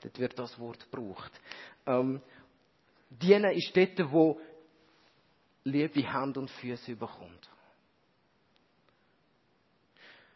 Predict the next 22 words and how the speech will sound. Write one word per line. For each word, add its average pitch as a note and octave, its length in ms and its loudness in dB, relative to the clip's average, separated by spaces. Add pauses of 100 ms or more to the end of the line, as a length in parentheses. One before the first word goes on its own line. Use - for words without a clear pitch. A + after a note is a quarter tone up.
(720)
Und C#3 180 -2 (1000)
ich B2+ 140 -8
habe E3+ 100 6
mir D#3+ 120 8
überlegt, C#3 420 4
was, - 240 -14
was - 80 -14
können C#3+ 180 -6
wir D3 60 -2
jetzt - 160 -10
da A#2+ 40 0
alles B2 240 -2
dazu B2 260 -8
sagen? A#2 320 -2
Und A2 100 -6
ich - 120 -12
habe A2+ 120 0
einen A#2 220 0
Text - 360 -4
gefunden, A#2 380 -6
der A2+ 100 -6
mich, A2+ 160 -6